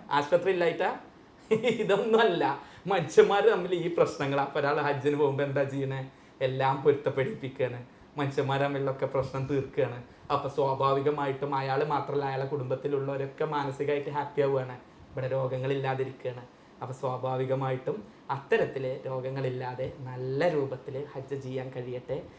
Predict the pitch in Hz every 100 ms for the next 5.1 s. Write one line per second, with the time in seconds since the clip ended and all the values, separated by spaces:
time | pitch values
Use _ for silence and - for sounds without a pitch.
0 | - 151 185 214 - 135 131 - 151 147
1 | 127 131 - 127 123 - 135 - 165 185
2 | - - - 143 170 185 190 - 135 127
3 | 131 127 135 135 147 127 139 135 143 151
4 | 147 - 160 160 165 - 131 131 - 131
5 | 165